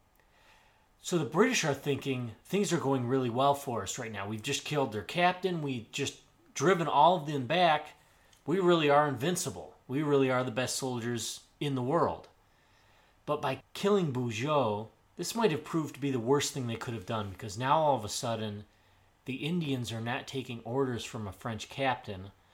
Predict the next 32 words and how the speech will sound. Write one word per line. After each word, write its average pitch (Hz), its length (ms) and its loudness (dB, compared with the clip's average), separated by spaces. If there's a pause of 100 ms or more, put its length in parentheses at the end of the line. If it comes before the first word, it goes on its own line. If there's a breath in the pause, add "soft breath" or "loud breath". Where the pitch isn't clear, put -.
(180 soft breath)
They're 151 140 -4
gonna 175 200 -2
fall 131 240 0
back 120 440 -4
to 117 400 -10
the 113 100 -10
warfare 104 540 -6
they 127 240 -4
know, - 340 -8 (160)
guerrilla 113 440 -4
warfare. - 600 -12 (340)
The 123 100 -6
Indians 131 520 -4
duck 123 300 -4
behind 101 420 -6
trees, 113 760 -10
and 131 160 -4
the 127 60 -6
trees 190 400 -6
back 113 320 -6
then, 107 400 -8 (880 soft breath)
they 127 100 -4
say 156 260 -4
that 127 220 -4
you 123 60 -12
could 131 120 -4
hide 120 260 -4
three 156 300 -6
people 139 380 -8
behind 104 380 -6
one 107 200 -6
tree. 87 440 -12